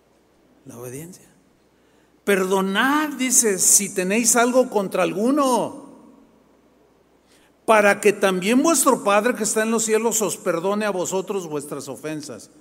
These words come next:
Es decir, que si tú oras, pero orando no perdonas, cuando tú fallas, quiero decirte algo, sigues con esas manchas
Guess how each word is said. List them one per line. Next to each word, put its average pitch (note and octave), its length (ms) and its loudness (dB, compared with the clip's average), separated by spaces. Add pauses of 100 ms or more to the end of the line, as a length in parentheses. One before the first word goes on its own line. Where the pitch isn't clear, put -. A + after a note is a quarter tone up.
(360)
Es D3 220 -6
decir, B2+ 480 -8 (800)
que D#3 100 -8
si E3+ 160 -6
tú C#4 680 -2 (760)
oras, F#3+ 680 4 (1000)
pero D3 220 0
orando E3+ 440 0
no E3 380 -4
perdonas, F3+ 800 -2 (600)
cuando C3+ 320 -8
tú B3 180 -2
fallas, E3+ 680 0 (540)
quiero F#3 260 0
decirte E3+ 340 -6
algo, C#3+ 400 -4 (160)
sigues G3 760 -2 (200)
con C3+ 200 -6
esas D3 500 -8 (100)
manchas B2+ 580 -10